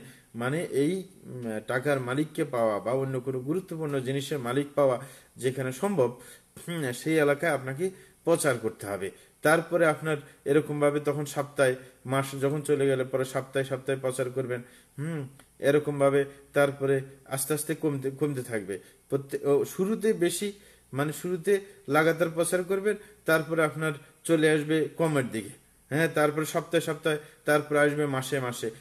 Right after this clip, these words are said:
এরকম আপনি এক বছর পর্যন্ত আপনাকে প্রচার করতে হবে। এই প্রচার করার পর যদি তারপরেও আপনার এই টাকার মালিক বা ওই গুরুত্বপূর্ণ সম্পদের মালিক না পাওয়া যায়, না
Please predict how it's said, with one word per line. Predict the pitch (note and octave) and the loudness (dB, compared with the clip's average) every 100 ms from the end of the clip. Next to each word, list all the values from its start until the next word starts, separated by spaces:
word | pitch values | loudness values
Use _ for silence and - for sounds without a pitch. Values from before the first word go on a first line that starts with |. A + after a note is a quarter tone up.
| - | -6
এরকম | D3+ F3 - F#3 | 2 2 2 -2
আপনি | D3+ D3+ D3 | -2 -2 0
এক | C#3 C3 | 0 0
বছর | C3+ D#3+ | -6 -6
পর্যন্ত | D3+ C#3+ C#3+ C#3 | -6 -6 -4 -2
আপনাকে | B2+ B2 B2 | -2 -4 -8
প্রচার | C3 C3 B2+ A2+ | -2 -2 0 -2
করতে | G#2+ - F#2+ | -4 -8 -8
হবে। | F#2 - - - - - | -10 -12 -20 -20 -8 2
এই | E3+ | 2
প্রচার | F3 E3+ F3+ E3 | 4 2 2 2
করার | F3 E3+ | 4 2
পর | D#3+ D#3+ C#3 | 2 0 0
যদি | C3+ C3 C#3+ F3+ - - - | 0 -2 -4 -6 -12 -8 2
তারপরেও | C#3+ C3+ C#3 C#3+ F3 | 2 2 0 2 2
আপনার | C3+ B2 C3 C3+ C3+ | 0 -2 -4 -4 -4
এই | C3 | -4
টাকার | C3+ C3 B2+ B2 | 0 0 0 0
মালিক | A#2 A2+ B2+ B2+ | -2 -2 -2 0
বা | A#2 | 0
ওই | A#2+ C3+ | 2 0
গুরুত্বপূর্ণ | D3 C#3 C3+ C3+ C3 B2+ B2 | -2 -4 -6 -6 -8 -8 -8
সম্পদের | B2 A#2 A#2 A2+ | -8 -6 -4 -2
মালিক | A2 A2+ C#3 C3+ | -2 0 0 0
না | B2 | -4
পাওয়া | G2+ G#2+ G#2+ | -2 -2 2
যায়, | C3 F#3 - - - - C3+ | 2 2 0 -10 -20 -8 -2
না | D#3 | 2